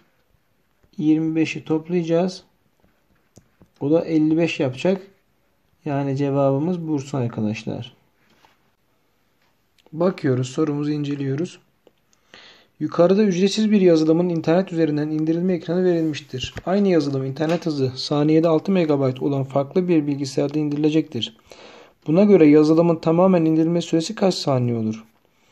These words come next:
Şu an bize verilen bilgiler arkadaşlar saniyede beş megabayt olduğu, elli dört saniye süresi kaldığı,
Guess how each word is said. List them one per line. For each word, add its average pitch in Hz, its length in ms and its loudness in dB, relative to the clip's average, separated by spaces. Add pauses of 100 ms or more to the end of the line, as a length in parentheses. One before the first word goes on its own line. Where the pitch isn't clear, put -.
(380)
Şu - 280 -2
an 202 180 4
bize 175 200 2
verilen 185 360 4
bilgiler 175 260 2
arkadaşlar 175 500 2
saniyede 180 1000 2 (3000)
beş 180 300 2
megabayt 127 600 0
olduğu, 127 520 -6 (920)
elli 160 260 -2
dört 180 200 4
saniye 160 420 2
süresi 135 440 -6
kaldığı, 175 640 2